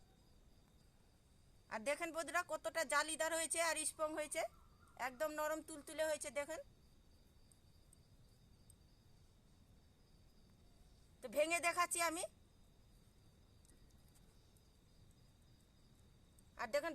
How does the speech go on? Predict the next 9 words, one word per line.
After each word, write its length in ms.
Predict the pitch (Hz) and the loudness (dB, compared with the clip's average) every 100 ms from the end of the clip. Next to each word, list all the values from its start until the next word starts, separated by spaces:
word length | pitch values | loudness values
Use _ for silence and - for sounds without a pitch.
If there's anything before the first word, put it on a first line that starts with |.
| 269 | -4
ভিতরটা 320 | - 320 339 349 | -2 2 2 0
কি 60 | 349 | -6
সুন্দরভাবে 460 | 339 330 320 320 320 330 | -2 0 2 2 2 2
হয়েছে, 240 | 311 339 605 - - | 2 0 -2 -4 -14
পুরটা 260 | 302 269 330 | -18 -2 -2
খুব 100 | 339 311 | -2 -10
সুন্দরভাবে 460 | 330 320 320 311 311 302 - - - - - - - - | -6 -2 0 2 2 0 -4 -20 -20 -20 -20 -20 -20 -12
হয়েছে। 280 | 247 285 339 339 - - - - - - - - - - | -6 -4 -2 -2 -4 -18 -20 -20 -20 -20 -20 -20 -20 -10
বন্ধুরা, 280 | 302 339 | -4 0